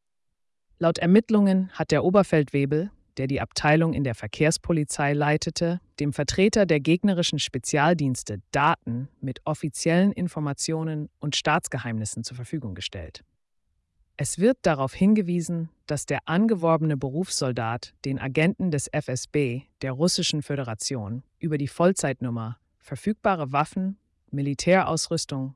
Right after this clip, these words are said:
Mittel zum Schutz der Staatsgrenze zu Belarus, die Zusammensetzung und Routen der Grenzschützer,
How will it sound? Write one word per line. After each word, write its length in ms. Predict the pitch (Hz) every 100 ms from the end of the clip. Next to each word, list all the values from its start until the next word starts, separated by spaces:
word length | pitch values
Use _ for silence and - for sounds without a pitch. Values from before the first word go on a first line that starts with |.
| _ _
Mittel 320 | 151 180 214
zum 200 | 196 165
Schutz 300 | 143 185 -
der 140 | - 123
Staatsgrenze 640 | - 143 - - 139 131
zu 160 | - 117
Belarus, 640 | 143 151 147 175 - - _
die 100 | 147
Zusammensetzung 880 | - 147 151 175 196 175 170 180 170 -
und 200 | 147 139
Routen 300 | 180 - 180
der 140 | 143
Grenzschützer, 680 | 135 156 151 - 110 82 80